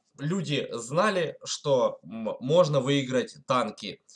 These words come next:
и тому подобное, потому что много новеньких игроков пришло, и это очень полезная информация для,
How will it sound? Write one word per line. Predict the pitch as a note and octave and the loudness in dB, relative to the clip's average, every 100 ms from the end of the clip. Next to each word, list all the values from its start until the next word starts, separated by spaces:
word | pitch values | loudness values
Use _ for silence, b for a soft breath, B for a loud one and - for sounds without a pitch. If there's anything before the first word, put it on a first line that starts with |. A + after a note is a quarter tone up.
| B | B
и | - E3 | -12 -2
тому | D3 C3+ C3+ | 0 2 2
подобное, | B2+ A#2 G#2+ G2+ | 2 2 -2 -6
потому | - B2 B2+ | -6 -4 -4
что | - B2 | -4 -4
много | C#3 B2 A#2+ | 0 0 0
новеньких | A#2 A2 G#2+ G#2+ | -2 -6 -8 -12
игроков | C3+ D3 D#3+ C4 C4 | -2 -2 0 -2 -2
пришло, | G#3 - F#3+ E3+ | -6 -2 0 0
и | F3 | -2
это | A3 D#3+ | -4 -2
очень | D#3 D#3 C#3 | -2 -4 -2
полезная | B2+ C#3 C#3+ B2+ A2+ | 2 2 2 -2 -6
информация | A2 A#2 C3 D3 C#3 A#2 | -4 -4 0 0 0 -4
для, | G#2+ A2 G2+ | 0 0 0